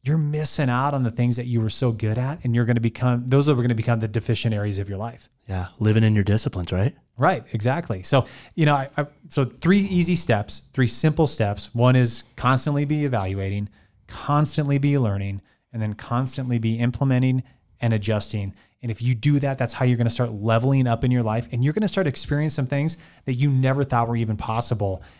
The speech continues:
Speaker 1: And I gotta tell you, man, like, I just, I'm, I'm experiencing that right now, and I love it. And I love the fact that I'm doing things in my life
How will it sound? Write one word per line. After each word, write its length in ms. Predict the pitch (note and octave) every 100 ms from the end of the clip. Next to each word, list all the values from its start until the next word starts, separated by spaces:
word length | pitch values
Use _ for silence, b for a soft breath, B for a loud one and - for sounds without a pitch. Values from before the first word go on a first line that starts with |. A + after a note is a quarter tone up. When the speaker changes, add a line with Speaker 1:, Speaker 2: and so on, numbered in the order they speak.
| B
Speaker 1:
And 340 | B2 A2+ G#2+ A2+
I 60 | A#2
gotta 160 | A#2+ A#2+
tell 160 | D3
you, 60 | D#3
man, 120 | A#2+
like, 240 | A#2 A2 A#2
I 140 | A2+
just, 240 | G#2+ A2 -
I'm, 240 | A2+ A#2 - _
I'm 180 | B2 C3
experiencing 800 | B2 - C3+ C3+ C3 C3+ A#2 G#2+
that 200 | A2 A2
right 180 | A2 G#2+
now, 280 | G#2+ A#2+ B2+
and 100 | A2
I 120 | G#2+
love 440 | G#2+ G2+ A2 A2+
it. 160 | B2+ B2+
And 100 | G#2+
I 60 | G#2
love 280 | G#2 A2 B2
the 100 | C#3
fact 380 | - A2+ G#2 - b b b b -
that 100 | A2+
I'm 180 | A2 G#2+
doing 340 | B2+ B2+ C3+
things 300 | C3 B2+ B2+
in 160 | B2 A#2
my 140 | B2+
life 440 | B2+ G#2 G#2 -